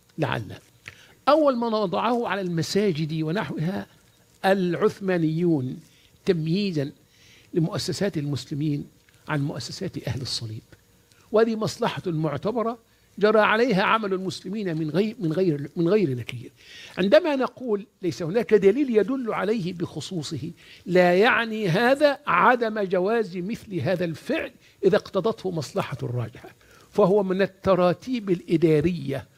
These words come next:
ومسائل السياسة الشرعية التي تركت عفوا للناس، الناس يعملون فيها بما يحقق المصالح ويدفع المفاسد.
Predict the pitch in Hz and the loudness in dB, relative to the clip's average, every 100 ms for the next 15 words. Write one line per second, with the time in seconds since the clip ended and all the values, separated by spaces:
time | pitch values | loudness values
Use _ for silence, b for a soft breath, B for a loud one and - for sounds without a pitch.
0 | b b b b 185 185 - 220 226 233 | b b b b 2 2 2 2 2 0
1 | 180 123 - 160 190 - 196 202 - 214 | -2 -4 -4 -2 0 -2 -6 -6 -2 0
2 | 208 254 208 123 - _ b b - 208 | 0 0 0 -2 -6 _ b b 0 2
3 | 185 196 - 247 196 185 - 180 - - | 2 0 -4 -4 -4 -4 0 0 0 -6
4 | 143 131 131 151 135 - B B B - | -4 -4 -2 -4 -4 -8 B B B -2
5 | 170 214 - 202 160 160 185 170 135 196 | 2 2 2 -2 -2 -2 -2 -4 -4 -4
6 | 123 - b b - 180 170 160 - 185 | -4 -6 b b -4 0 2 2 0 -4
7 | - 185 170 165 143 147 - 151 147 123 | -6 -8 -6 -2 -2 0 2 2 2 -4
8 | - b b 147 139 151 - - 135 170 | -10 b b -2 0 0 -6 -10 -6 -6
9 | - 190 165 131 127 113 - | -2 -2 -2 -4 -10 -14 -18